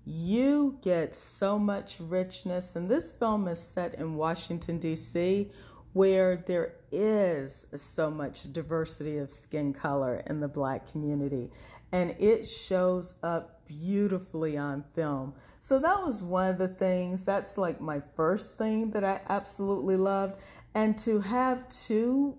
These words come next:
main characters, um, who are in love, and these are two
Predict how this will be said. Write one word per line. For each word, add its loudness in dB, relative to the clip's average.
main 2
characters, 0
um, 2
who 2
are 4
in -2
love, 2
and -2
these -2
are 2
two -2